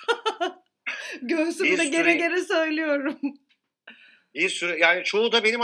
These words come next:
Speaker 2: can arkadaşımız, Can Bonomo, ondan sonracığıma. Orkun Çolakoğlu'nu ben çok takip
Speaker 1: Kalt'ı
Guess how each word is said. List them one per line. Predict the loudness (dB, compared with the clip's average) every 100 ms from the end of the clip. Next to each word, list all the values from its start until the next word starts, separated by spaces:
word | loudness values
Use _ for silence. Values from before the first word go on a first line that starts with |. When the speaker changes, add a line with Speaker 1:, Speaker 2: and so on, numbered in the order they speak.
| 0
Speaker 2:
can | 2 2
arkadaşımız, | 2 0 0 -4 -4 -6 -8
Can | -4 -2 -2
Bonomo, | -6 -6 -6 -8 -10 -14
ondan | -12 -8 -8
sonracığıma. | -10 -12 -10 -10 -10 -14 -16 _ _ _
Orkun | -4 -4 -4 -6
Çolakoğlu'nu | -2 -2 -2 -4 -4 -2
ben | 0
çok | -2 -8 -6
takip | -4 -2 2
Speaker 1:
Kalt'ı | 4 2